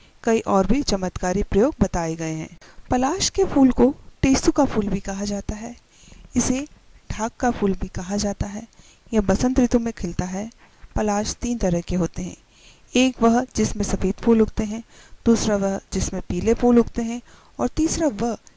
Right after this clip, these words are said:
जिसमें लाल या नारंगी रंग के फूल लगते हैं। यह माना जाता है कि सफेद पलाश के फूल से एक गोली बनती है, जिसे मुंह में रखने के बाद आदमी तब तक गायब रहता है,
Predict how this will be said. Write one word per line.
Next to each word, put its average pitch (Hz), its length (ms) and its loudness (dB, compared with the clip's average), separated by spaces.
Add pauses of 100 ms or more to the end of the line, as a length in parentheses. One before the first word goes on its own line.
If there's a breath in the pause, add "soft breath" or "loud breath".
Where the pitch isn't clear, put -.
(140)
जिसमें 233 360 -2
लाल 202 420 -2
या 269 180 -8
नारंगी 208 480 -4
रंग 180 180 -6
के 220 120 -8
फूल 233 300 -2 (100)
लगते - 280 -8
हैं। 156 80 -12 (100)
यह 285 180 4
माना 220 260 -2
जाता 220 300 0
है 202 240 -10 (360)
कि 262 80 -2
सफेद 294 400 -2 (100)
पलाश 208 400 -2
के - 160 -8
फूल 233 300 -2
से - 280 -8 (480)
एक 226 120 -6
गोली 190 280 -2
बनती 196 360 -6
है, 190 180 -10 (380 soft breath)
जिसे 233 220 2
मुंह 208 240 -2
में 226 100 -2
रखने 202 300 -6
के 208 140 -6
बाद 190 260 -6 (420 soft breath)
आदमी 196 300 -4
तब - 140 0 (100)
तक 269 100 0
गायब 226 320 -2
रहता 220 220 -4
है, 220 220 -8